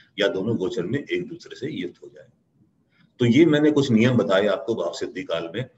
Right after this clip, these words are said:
जो कि बहुत important है। इनको पढ़िए, फल दीपिका में पढ़िए, ये बहुत ही important नियम है, इनके through ही आप लगा सकते हैं आइडिया। तो जब आप भाव सिद्धि काल से ये लगा लेंगे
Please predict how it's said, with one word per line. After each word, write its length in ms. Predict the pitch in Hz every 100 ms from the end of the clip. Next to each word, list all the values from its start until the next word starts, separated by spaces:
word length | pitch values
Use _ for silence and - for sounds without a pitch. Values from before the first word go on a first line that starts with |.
| _ _ -
जो 120 | 101
कि 120 | -
बहुत 220 | 90 98 98
important 460 | 87 85 104 101 95
है। 180 | 117 - _ _ _
इनको 200 | 101 107
पढ़िए, 340 | 107 95 98 123 - - _ _ _ _ -
फल 120 | 95
दीपिका 320 | 101 110 110
में 120 | 104
पढ़िए, 280 | 104 95 101
ये 260 | 127 - - -
बहुत 260 | 87 107
ही 100 | 120
important 440 | 104 98 95 101 98
नियम 240 | 98 95
है, 160 | 107 131
इनके 180 | 98
through 220 | 101 101 107
ही 180 | 101
आप 140 | 107 -
लगा 160 | 87 90
सकते 300 | - - 92
हैं 140 | 90
आइडिया। 300 | 90 85 90 127 _ _ _ _ _ _ -
तो 60 |
जब 320 | 113 160 170 - -
आप 120 | 160
भाव 280 | 135 - 120
सिद्धि 280 | 147 127 156
काल 220 | 131 131
से 140 | 139
ये 160 | 120 143
लगा 220 | 127 101
लेंगे 280 | 98 95